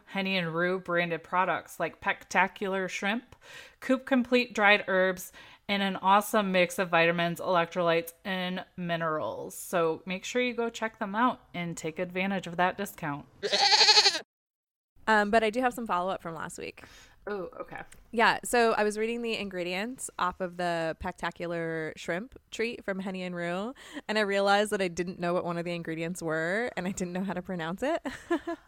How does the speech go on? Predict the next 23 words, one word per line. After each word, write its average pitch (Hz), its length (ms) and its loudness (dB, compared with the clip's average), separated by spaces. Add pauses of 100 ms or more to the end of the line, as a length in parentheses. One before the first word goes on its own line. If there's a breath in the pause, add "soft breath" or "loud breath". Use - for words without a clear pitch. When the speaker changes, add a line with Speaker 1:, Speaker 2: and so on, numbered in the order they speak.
(140)
Speaker 1:
Oh, 208 720 -4
that's 180 220 0
right. 240 800 2
<laughs> 254 160 8
Speaker 2:
Well, 247 100 10
Speaker 1:
I 233 140 10
remember 220 320 6
Speaker 2:
um, 143 60 -2
Speaker 1:
now. 135 300 0 (220 loud breath)
Speaker 2:
Yeah, 233 280 8
the 247 120 2
ingredient 277 420 2
is 202 220 -2
milo, 196 920 0 (320)
um, 202 340 4
and 214 180 2
milo 233 380 2
is 208 120 0
actually 202 400 0
a - 100 -8
type - 200 -4
of 220 100 -2
sorghum. 202 580 -4